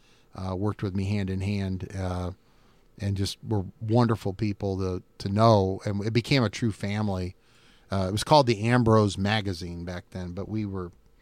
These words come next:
it was a school paper in, in and of itself. But, but what a family. I mean, we'd be up, up all night, up all day, uh, all, all ranges of ages and ethnicities and different,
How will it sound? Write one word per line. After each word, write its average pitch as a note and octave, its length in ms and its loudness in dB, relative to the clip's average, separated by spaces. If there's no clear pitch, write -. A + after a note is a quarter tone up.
it C3 100 -4
was A2 100 -2
a G#2 80 -4
school G2 260 -6
paper F#2 480 -4
in, F#2 240 -8
in G#2 80 -10
and F#2 100 -10
of F2+ 100 -14
itself. F#2 400 -10
But, F#2 120 -14
but A2+ 300 2
what B2+ 420 4
a A#2 60 0
family. A#2+ 480 -4
I G2 40 -6
mean, A2 140 -2
we'd C3 160 2
be A#2+ 160 4
up, A#2 140 4
up B2 180 2
all B2+ 280 6
night, A#2 360 2
up A2 180 -6
all A2+ 200 4
day, A2+ 520 2
uh, G2 360 -6
all, B2+ 500 6
all C#3 540 6
ranges B2 720 6
of G2 180 0
ages A#2+ 600 6
and G2 120 2
ethnicities G#2+ 960 0
and F2+ 420 -4
different, A2+ 420 0